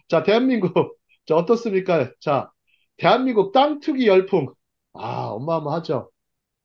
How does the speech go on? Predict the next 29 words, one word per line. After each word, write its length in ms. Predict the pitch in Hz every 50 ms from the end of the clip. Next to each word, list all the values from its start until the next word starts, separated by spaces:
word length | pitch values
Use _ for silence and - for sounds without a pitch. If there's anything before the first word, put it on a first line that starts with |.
| _ _ _ -
자, 140 | 143 143
그다음에 220 | - 180 185 170 151
성형 480 | - - 277 294 302 311 302 269 202 170
열풍. 480 | 156 160 180 170 - - 170 143 131 - _ _ _ _ _ _ _ _ _ _ _ _ -
<laughs> 500 | 185 175 170 - - 208 160 - - _ - - - - - - _ _
자, 160 | - 156 135 143
아파트 420 | 190 190 - 277 294 285 285 254
공화국, 600 | 190 170 175 190 196 196 190 165 170 139 - - _
세계 280 | _ _ 269 262 240 190
일 200 | 165 156 185 208
위입니다. 520 | 254 254 220 175 139 139 127 117 - - _ _ _ _ _ _
자, 140 | - 151 143
한국 400 | 143 - 262 269 262 277 262 220
인구의 360 | 220 208 185 175 170 165 160 -
팔십 360 | - 262 262 254 - 233 -
프로 280 | - 202 175 151 143 165
아파트에 760 | 185 208 214 - - 139 139 - 190 180 180 - - 156 131
살아갑니다. 720 | - 170 165 160 143 123 110 98 90 95 95 - - _ _ _ _ _ _ _ _ _ _
한국 320 | - 220 226 214 202 180 170
인구의 220 | 156 143 135 143
팔십 320 | - 190 180 175 175 - _
프로. 380 | 147 127 110 120 165 214 - _ _ _ _ _ _ _ _ _ _ _ _ _ _ _ _ _
자, 260 | - 156 131 - -
그다음에 340 | - 180 208 220 202 170 147
교육 400 | - 196 214 233 262 254 247 214
열풍, 500 | 180 175 175 170 - - 190 180 139 120 - _ _ _ _ _ _
고시 340 | _ - 151 190 185 - 202
열풍. 600 | 185 160 143 - - - 139 123 143 185 226 233 - _ _ _ _ _ _
아, 260 | 117 120 120 120 117